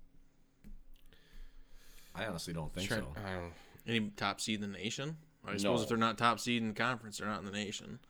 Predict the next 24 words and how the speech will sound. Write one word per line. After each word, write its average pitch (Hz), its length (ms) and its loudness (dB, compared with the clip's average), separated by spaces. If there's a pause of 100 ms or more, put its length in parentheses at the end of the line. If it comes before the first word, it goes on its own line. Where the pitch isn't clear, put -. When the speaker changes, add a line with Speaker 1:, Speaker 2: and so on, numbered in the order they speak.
(120)
Speaker 2:
I'm 113 80 -6
really 131 160 -2
disconnected, 85 800 -6 (760)
honestly. 78 460 -6
Speaker 1:
No. 85 40 -10 (380)
Speaker 3:
Who's 127 240 6
the 120 80 4
big 117 220 4
dog 123 240 8
in, 113 320 2 (120)
is 120 240 6
it 190 140 6 (120)
<coughs> - 120 -18
Iowa 117 360 4 (100)
or 120 60 4
Penn 113 260 2
State 127 360 4
or? 107 240 0 (460)
Speaker 1:
Oh, 87 200 -2
I, 98 260 6 (100)
well, 87 220 -2
Iowa 104 420 12
and 92 180 8
Minnesota. 92 760 6